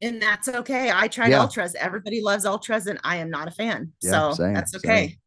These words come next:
Speaker 1: But I'm
Speaker 2: Yeah.
Speaker 1: on my third pair of, of the same exact Topo trail shoe. <laughs>
Speaker 2: Yeah.
Speaker 1: 'Cause
Speaker 2: What
Speaker 1: it's
Speaker 2: you
Speaker 1: like
Speaker 2: know when you find one that you like
Speaker 1: Yes.
Speaker 2: that they're gonna change it. <laughs>
Speaker 1: Yeah.
Speaker 2: I, I,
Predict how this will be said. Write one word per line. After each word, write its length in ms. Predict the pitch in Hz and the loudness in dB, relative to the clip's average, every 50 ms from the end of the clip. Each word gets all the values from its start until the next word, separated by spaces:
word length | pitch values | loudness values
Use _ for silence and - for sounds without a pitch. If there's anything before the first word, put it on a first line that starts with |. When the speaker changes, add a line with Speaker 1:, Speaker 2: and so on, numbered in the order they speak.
| _ - | _ 2
Speaker 1:
But 120 | - 214 | 4 6
I'm 120 | 208 233 240 | 6 8 8
Speaker 2:
Yeah. 80 | 233 | 8
Speaker 1:
on 80 | 247 247 | 8 8
my 100 | 233 220 | 6 4
third 320 | 220 - 226 220 214 220 | 4 4 2 2 2 2
pair 320 | - 226 202 190 185 175 165 | 2 2 4 4 4 2 2
of, 320 | - 92 127 147 147 143 - - - _ _ _ _ _ _ _ _ _ - | 0 0 -2 -2 -2 -4 -8 -16 -20 _ _ _ _ _ _ _ _ _ -4
of 320 | 165 165 151 143 - - | -2 0 0 -2 -4 -6
the 80 | - 185 | -4 0
same 400 | - - - 185 170 165 180 175 | 0 2 2 2 2 0 0 -2
exact 640 | 151 156 - 156 123 107 - - - _ - - - _ _ _ _ _ _ _ - | -4 -4 -2 -2 0 0 0 -2 -4 _ -16 -16 -16 _ _ _ _ _ _ _ -6
Topo 340 | - 170 160 160 156 135 135 | -4 -4 -2 0 -2 -2 -2
trail 260 | - - 147 123 123 | -2 -2 -2 -2 -2
shoe. 260 | - - 127 - - - | -2 0 2 2 0 0
<laughs> 40 | - _ _ | -4 _ _
Speaker 2:
Yeah. 260 | - 101 98 90 85 - _ - | 2 4 4 4 4 2 _ -2
Speaker 1:
'Cause 140 | - 254 - 247 233 | 0 2 2 6 6
Speaker 2:
What 140 | 135 147 143 | 6 4 4
Speaker 1:
it's 240 | - - - - | 4 4 4 6
Speaker 2:
you 80 | 135 165 | 6 6
Speaker 1:
like 140 | 170 156 147 | 6 6 6
Speaker 2:
know 300 | 147 151 165 160 147 135 | 6 6 6 6 4 4
when 200 | 123 120 117 117 | 2 0 -2 -2
you 100 | 117 117 | -2 -4
find 400 | - - - 120 120 127 131 123 | -4 -4 -2 0 0 2 2 2
one 220 | 120 120 117 113 | 4 4 4 2
that 120 | 107 98 78 | 0 0 -2
you 160 | 107 107 95 | -4 -4 -2
like 280 | 92 98 101 110 107 | 0 0 2 2 2
Speaker 1:
Yes. 40 | - - | 0 0
Speaker 2:
that 120 | 92 85 | -2 -2
they're 140 | - 101 92 | -2 -2 -2
gonna 200 | 95 98 95 92 | 0 -2 -2 -2
change 380 | - - 101 92 90 92 76 | -2 -2 -2 0 0 0 -2
it. 160 | - - 69 - - - _ _ - | -4 -6 -8 -8 -8 -10 _ _ 0
<laughs> 140 | 240 - - 233 - _ _ - | 0 2 2 0 -2 _ _ -2
Speaker 1:
Yeah. 280 | 208 202 196 165 147 - 190 - - | -2 0 0 -2 -4 -4 -4 -4 -4
Speaker 2:
I, 100 | - - 165 _ _ - - - | -4 -6 -8 _ _ -20 -6 -2
I, 300 | - 226 226 226 220 156 | 0 2 4 6 6 6